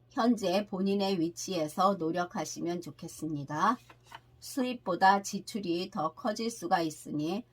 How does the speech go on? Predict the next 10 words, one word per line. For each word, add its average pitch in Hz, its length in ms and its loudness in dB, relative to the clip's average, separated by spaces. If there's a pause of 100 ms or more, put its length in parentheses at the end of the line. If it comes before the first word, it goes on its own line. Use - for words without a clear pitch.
(160)
항상 226 680 0 (360)
삼재의 233 800 2
시작이니만큼 175 1300 -2 (320)
사고나 220 840 4
작은 185 500 -2
질병 185 440 0
등에서도 165 680 -2
많은 175 520 0
주의가 170 560 0
필요하겠습니다. 156 1160 -4